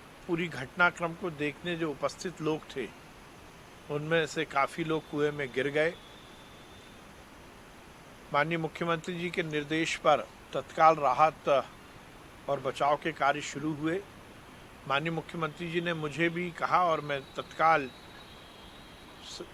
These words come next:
घटना स्थल पर पहुंच गया था और हमने पूरी रात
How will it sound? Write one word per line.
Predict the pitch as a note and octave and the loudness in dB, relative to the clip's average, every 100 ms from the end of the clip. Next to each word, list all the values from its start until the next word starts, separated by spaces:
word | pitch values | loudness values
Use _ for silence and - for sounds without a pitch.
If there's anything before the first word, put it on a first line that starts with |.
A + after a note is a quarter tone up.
| - - - - - - - | -20 -20 -20 -20 -20 -18 -6
घटना | C#3+ C3+ E3+ | -6 0 2
स्थल | D#3+ - E3 | 2 0 -2
पर | E3 | 0
पहुंच | D#3 - D3+ | -2 0 0
गया | D#3 D#3 D#3 | 0 2 4
था | D3 D3+ F3 B3+ - - - - - - - - - - - - - - - | 4 2 0 -4 -18 -20 -20 -20 -20 -20 -20 -20 -20 -20 -20 -20 -20 -14 0
और | D3+ | 0
हमने | D3 D#3+ F#3 | 2 0 -2
पूरी | F3 F3 F3+ F3 | -2 -2 0 4
रात | D3+ D#3+ | 8 8